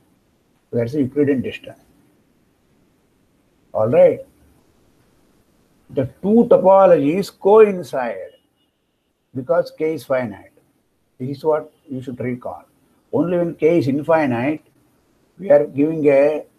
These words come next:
finer topology on mod K. Even if you define that way, this is going to be the same topology.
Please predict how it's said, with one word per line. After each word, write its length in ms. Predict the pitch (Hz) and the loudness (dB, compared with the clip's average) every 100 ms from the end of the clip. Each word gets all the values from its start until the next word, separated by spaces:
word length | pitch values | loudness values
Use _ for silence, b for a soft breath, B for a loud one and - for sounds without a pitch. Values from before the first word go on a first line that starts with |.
| _ | _
finer 600 | - 127 135 156 190 180 | 0 0 2 0 0 0
topology 840 | - 156 151 139 110 117 113 123 127 _ _ _ _ _ _ _ _ _ _ _ _ _ _ - | -2 2 2 0 -2 -6 -8 -8 -12 _ _ _ _ _ _ _ _ _ _ _ _ _ _ -10
on 500 | 120 127 139 175 170 _ | -4 -2 -2 -4 -12 _
mod 360 | 127 120 120 - | -8 -4 -4 -6
K. 180 | - - - - _ _ _ _ _ _ _ _ _ _ - | -14 -20 -20 -20 _ _ _ _ _ _ _ _ _ _ -8
Even 280 | 143 180 214 | -2 -2 -2
if 120 | 190 | -4
you 80 | 180 | -4
define 460 | 156 170 196 202 | -2 0 0 2
that 260 | 175 143 120 | 2 0 0
way, 480 | 113 120 151 165 - _ _ _ _ _ | -4 -2 -2 -4 -8 _ _ _ _ _
this 180 | 165 170 | -6 -4
is 140 | 185 | -4
going 260 | 175 170 170 | -4 -2 -2
to 60 | 147 | -6
be 60 | |
the 80 | 180 | -8
same 360 | 180 156 160 127 | -6 -4 -4 -6
topology. 600 | - 98 85 - _ | -10 -10 -14 -20 _